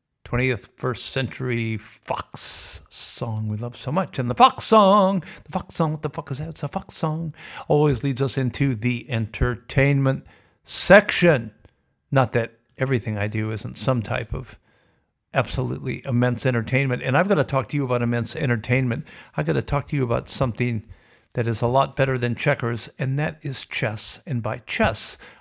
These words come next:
I mean the Queen's Gambit. And as Carolyn Framke, the reviewer for Variety, shared, and I'm going to paraphrase, the Queen's Gambit,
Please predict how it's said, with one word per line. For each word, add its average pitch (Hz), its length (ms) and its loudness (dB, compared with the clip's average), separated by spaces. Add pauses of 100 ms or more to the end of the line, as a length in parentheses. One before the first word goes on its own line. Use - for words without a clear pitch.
I 123 80 0
mean 135 260 0
the 117 60 -2
Queen's 175 880 4 (580)
Gambit. 143 540 -4 (420)
And 165 300 2
as 123 280 -6
Carolyn 185 460 0
Framke, 135 640 -4 (380)
the 120 400 -6 (500)
reviewer 123 580 -2
for - 280 -6
Variety, 120 720 2
shared, 120 460 -2
and 123 120 -2
I'm 131 180 -2
going 127 240 -4
to 117 140 -6
paraphrase, 123 640 -2 (260)
the 135 100 0
Queen's 190 580 4
Gambit, 160 480 -2